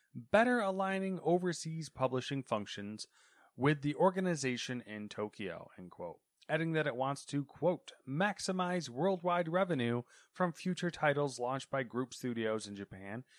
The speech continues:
and abroad by revisiting its existing governance structure and reporting lines and advancing integrated group management," end quote. That was the whole slew of corporate mumbo jumbo.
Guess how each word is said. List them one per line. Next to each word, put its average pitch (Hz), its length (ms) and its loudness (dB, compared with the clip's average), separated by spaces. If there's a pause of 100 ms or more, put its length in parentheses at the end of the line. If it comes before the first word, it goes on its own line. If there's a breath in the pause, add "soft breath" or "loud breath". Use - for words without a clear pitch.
(200 soft breath)
and 226 120 2
abroad 135 540 6 (300 soft breath)
by 120 80 4
revisiting 131 680 0
its 107 200 -6
existing 113 500 -6
governance 107 460 0
structure 95 580 -6 (380 soft breath)
and 165 200 0
reporting 135 560 2
lines 113 360 -2
and 117 120 -6
advancing 104 520 -6
integrated 104 440 -6
group 104 300 -8
management," 117 520 -4 (140)
end 101 140 -10
quote. 87 340 -8
That 117 200 -2
was 95 240 -8
the 85 240 -16
whole 151 400 -4
slew 107 540 -8 (340 soft breath)
of 101 160 -14
corporate 120 440 0
mumbo 101 480 0
jumbo. 85 560 -12